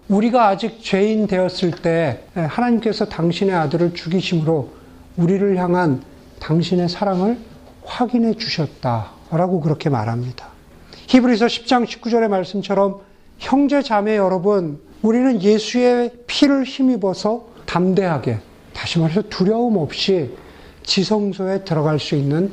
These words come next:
용기를 얻게 되었습니다.라고 그렇게 말합니다. 그것은 우리의 용기가 아니라 하나님께서 우리에게 주신 은혜 때문에, 바로 그 사랑 때문에 그렇습니다. 그것이 바로 은혜의 힘이고 사랑의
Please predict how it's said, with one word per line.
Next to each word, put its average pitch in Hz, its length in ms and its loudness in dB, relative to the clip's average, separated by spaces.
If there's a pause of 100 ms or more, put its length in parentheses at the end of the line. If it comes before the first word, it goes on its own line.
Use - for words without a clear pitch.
(260)
용기를 165 540 2
얻게 139 300 -2
되었습니다.라고 135 1400 -4
그렇게 170 280 -4
말합니다. 117 520 -4 (480)
그것은 233 400 2
우리의 208 400 0
용기가 180 440 0
아니라 147 500 0 (380)
하나님께서 214 640 0
우리에게 143 440 2
주신 160 560 0 (320)
은혜 180 360 2
때문에, 127 460 2 (280)
바로 170 220 0
그 196 80 0
사랑 233 480 0
때문에 160 440 0 (360)
그렇습니다. 127 600 -2 (280)
그것이 240 340 0
바로 220 300 2
은혜의 190 280 2
힘이고 185 580 0 (520)
사랑의 180 600 -2